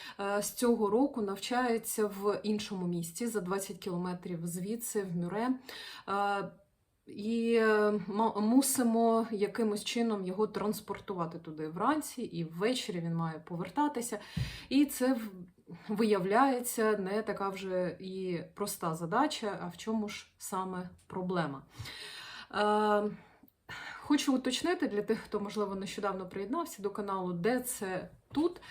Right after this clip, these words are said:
Ми, е, мешкаємо на півдні Франції, саме в регіоні Окситанія. Е, десь приблизно за двісті п'ятдесят кілометрів від Барселони, є такий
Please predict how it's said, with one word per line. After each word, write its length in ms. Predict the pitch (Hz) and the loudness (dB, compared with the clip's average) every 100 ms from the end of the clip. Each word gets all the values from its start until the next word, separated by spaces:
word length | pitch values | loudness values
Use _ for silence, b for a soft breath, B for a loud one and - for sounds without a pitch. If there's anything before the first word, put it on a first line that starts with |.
| B B - | B B -6
Ми, 240 | 196 269 | 0 2
е, 600 | 302 226 190 208 202 202 | 4 2 2 0 2 0
мешкаємо 600 | 202 226 - 202 185 185 | 0 0 0 -4 -4 -4
на 240 | 185 196 | -2 -2
півдні 420 | 185 - 196 175 180 | -2 -4 -4 -4 -6
Франції, 540 | - 254 302 - 185 | -2 0 2 0 -4
саме 300 | 180 196 185 | -4 -4 -2
в 60 | 180 | -4
регіоні 540 | 196 208 202 190 170 | -2 -2 -2 -4 -6
Окситанія. 880 | 196 208 - 180 214 285 277 233 214 208 _ _ _ _ _ _ - 180 | -6 -8 -8 -4 0 2 4 2 0 -6 _ _ _ _ _ _ -8 -4
Е, 200 | 185 180 | -2 0
десь 360 | 165 170 226 | 2 4 4
приблизно 520 | - 202 180 196 190 180 | 2 -2 -2 -2 -2 -4
за 80 | |
двісті 320 | 175 196 208 190 | -2 -2 -2 -2
п'ятдесят 540 | 190 175 202 196 185 | -2 -2 -2 -2 -2
кілометрів 640 | - 185 185 190 175 185 170 | -4 -2 0 -2 -2 -2 -2
від 200 | 180 170 | -2 -2
Барселони, 760 | 180 180 - 220 302 294 269 - - - | -4 -4 -2 2 2 2 0 -2 -10 -8
є 100 | 196 | -6
такий 440 | 180 - 175 180 | -8 -6 -6 -6